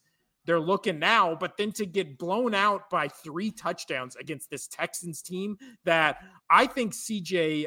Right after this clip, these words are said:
uh, Stroud, he can play. He's good. That game,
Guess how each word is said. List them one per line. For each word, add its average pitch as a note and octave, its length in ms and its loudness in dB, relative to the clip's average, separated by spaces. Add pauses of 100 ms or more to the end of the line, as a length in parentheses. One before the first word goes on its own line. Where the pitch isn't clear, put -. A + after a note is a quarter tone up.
uh, C3+ 300 -2
Stroud, D#3 720 0
he F#3+ 100 -8
can D#3+ 140 -6
play. C3+ 420 -4 (140)
He's D3+ 260 -10
good. F3 480 -2
That D#3 280 -4
game, E3 380 -4